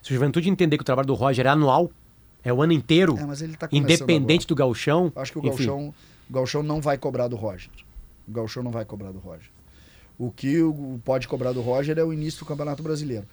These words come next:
Speaker 2: Agora, a chance do Juventude, eu, eu acho que o Juventude faz uma belíssima escolha, eh, com Paulo Paixão, que é um homem experiente, com o Roger, que conhece a aldeia,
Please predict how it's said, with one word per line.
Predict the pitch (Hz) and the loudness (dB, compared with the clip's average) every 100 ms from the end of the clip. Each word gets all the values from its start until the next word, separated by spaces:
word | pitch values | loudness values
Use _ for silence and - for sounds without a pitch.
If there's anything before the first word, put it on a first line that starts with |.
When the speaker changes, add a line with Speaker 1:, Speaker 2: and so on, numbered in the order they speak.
| - - - | -20 -20 -10
Speaker 2:
Agora, | 127 131 131 | -2 0 0
a | |
chance | 110 - 147 160 220 - - | -4 -4 0 0 0 -4 -4
do | 240 196 | -6 -6
Juventude, | 165 160 135 120 120 156 - - _ _ _ _ 117 | -6 -6 -8 -10 -10 -10 -16 -20 _ _ _ _ -10
eu, | 120 | -10
eu | 120 127 | -6 -6
acho | 131 | -4
que | 143 | -6
o | |
Juventude | 143 127 160 | -6 -6 -8
faz | 165 139 | -8 -6
uma | 151 139 | -6 -4
belíssima | 135 139 135 226 - 262 | -2 -4 -6 -10 -10 -12
escolha, | - - 110 123 170 _ _ _ _ - _ _ - 113 | -12 -10 -10 -10 -14 _ _ _ _ -20 _ _ -16 -8
eh, | 107 | -8
com | - 127 | -6 -4
Paulo | 127 123 | -2 -2
Paixão, | 110 101 - 120 139 156 151 131 | -4 -8 -8 -6 -6 -4 -6 -8
que | - | -8
é | 113 | -10
um | 113 | -8
homem | 117 110 | -8 -10
experiente, | - 104 92 113 151 156 - | -12 -16 -14 -10 -8 -8 -10
com | - 135 120 | -8 -6 -6
o | |
Roger, | 101 120 147 139 | -4 0 0 -2
que | 143 - | -12 -20
conhece | - 131 139 - | -8 -4 -2 -4
a | 110 | -8
aldeia, | 95 110 139 151 | -8 -8 -6 -8